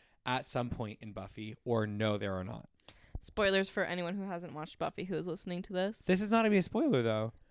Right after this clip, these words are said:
Speaker 2: I'm just saying, if no one, if someone wants
Speaker 1: Someone
Speaker 2: to know
Speaker 1: wants
Speaker 2: or
Speaker 1: to,
Speaker 2: not
Speaker 1: yeah,
Speaker 2: know,
Speaker 1: okay, then mute it for
Speaker 2: skip
Speaker 1: a second.
Speaker 2: one, skip, uh, ten seconds. Yes.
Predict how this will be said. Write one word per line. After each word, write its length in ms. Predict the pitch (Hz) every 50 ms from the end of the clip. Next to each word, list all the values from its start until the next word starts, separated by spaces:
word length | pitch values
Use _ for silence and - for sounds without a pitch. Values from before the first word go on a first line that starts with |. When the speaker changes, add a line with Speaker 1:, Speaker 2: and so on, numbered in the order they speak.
| _ -
Speaker 2:
I'm 220 | 220 247 262 262
just 180 | 226 302 277 -
saying, 560 | - 294 294 302 302 302 269 233 220 220 220
if 180 | 220 220 214 - - - - -
no 200 | 208 202 202 208
one, 180 | 214 220 214 -
if 100 | 190 185
someone 340 | - - 208 220 220 214 208
wants 200 | 202 202 214 -
Speaker 1:
Someone 160 | - 175 175
Speaker 2:
to 60 | 196
know 60 | 208 196
Speaker 1:
wants 120 | 196 202
Speaker 2:
or 20 | 202
Speaker 1:
to, 40 | 214
Speaker 2:
not 180 | 240 262 240 -
Speaker 1:
yeah, 260 | 185 180 170 165 165 165 180
Speaker 2:
know, 60 | 170
Speaker 1:
okay, 140 | 180 165 147
then 160 | 139 139 135 131
mute 140 | 127 131 131
it 40 | 135
for 160 | 135 - - 240
Speaker 2:
skip 200 | 240 233 214 180
Speaker 1:
a 40 |
second. 260 | 123 117 - - 120 120
Speaker 2:
one, 380 | 196 196 196 196 196 190 190 - - 196
skip, 300 | - - - - 285 254 - - - - - - - -
uh, 280 | 208 147 - 226 240 220 -
ten 260 | - - 233 220 220
seconds. 760 | 214 - 202 185 - - 165 151 147 175 - - - - - - _ _ _ _ _ _ _ _ _ _ _ _ _ _ _ _ _ _ _ _ _ _ _ -
Yes. 580 | - - - - - - - - - - -